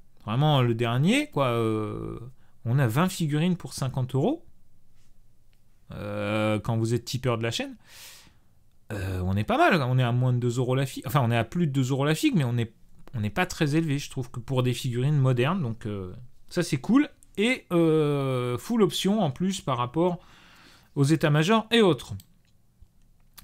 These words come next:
Le Tactical Command, donc, euh, là c'est pour faire, euh, bah, euh, vous avez l'habitude si vous avez, si vous avez, connaissez l'Astra Militarum.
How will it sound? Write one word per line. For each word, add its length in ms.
Le 320
Tactical 520
Command, 400
donc, 280
euh, 340
là 140
c'est 160
pour 180
faire, 300
euh, 260
bah, 300
euh, 160
vous 180
avez 240
l'habitude 420
si 140
vous 180
avez, 340
si 140
vous 160
avez, 140
connaissez 400
l'Astra 260
Militarum. 480